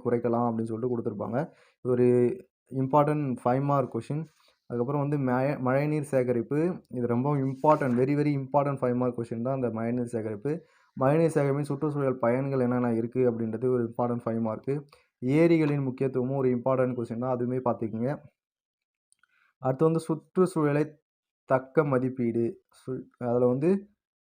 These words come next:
அ, சமூகத்திற்கு சுற்றுச்சூழல் தக்க மதிப்பீட்டினால் ஏற்படும் நன்மைகள் இருக்கு பாருங்க. இது ஒரு த்ரீ, இம்பார்ட்டன்ட் த்ரீ மார்க் கொஸ்டின், இது பார்த்துக்குங்க. ஆ, அதுக்கப்புறம் பார்த்தீங்க அப்படின்னா, உயிரின பன்ம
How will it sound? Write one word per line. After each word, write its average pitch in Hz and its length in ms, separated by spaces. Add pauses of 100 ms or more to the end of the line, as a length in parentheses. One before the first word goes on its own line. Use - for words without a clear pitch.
(200)
அ, 123 220
சமூகத்திற்கு 156 680
சுற்றுச்சூழல் 147 520
தக்க 127 260
மதிப்பீட்டினால் 127 640
ஏற்படும் 123 280
நன்மைகள் 127 400
இருக்கு 110 200
பாருங்க. 117 220
இது 131 80
ஒரு 123 120
த்ரீ, - 140
இம்பார்ட்டன்ட் 127 420
த்ரீ 127 160
மார்க் 120 240
கொஸ்டின், 123 260
இது 117 180
பார்த்துக்குங்க. 110 480 (920)
ஆ, 131 40 (400)
அதுக்கப்புறம் 147 540
பார்த்தீங்க 139 400
அப்படின்னா, 135 640
உயிரின 160 560 (320)
பன்ம 147 400